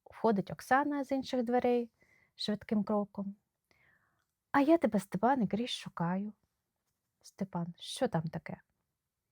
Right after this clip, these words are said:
Оксана: "Порадитися треба. Мені Яхненко тут листа привіз, від братчиці, товаришки". Степан з поспіхом: "Де лист? Його спалити треба".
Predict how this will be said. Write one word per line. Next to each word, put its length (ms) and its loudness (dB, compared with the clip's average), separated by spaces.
Оксана: 520 -2
"Порадитися 600 0
треба. 420 -10
Мені 260 8
Яхненко 580 4
тут 180 2
листа 340 0
привіз, 540 -4
від 160 2
братчиці, 680 2
товаришки". 640 -6
Степан 440 -2
з 100 -8
поспіхом: 800 -4
"Де 240 6
лист? 420 -4
Його 240 6
спалити 420 2
треба". 400 -2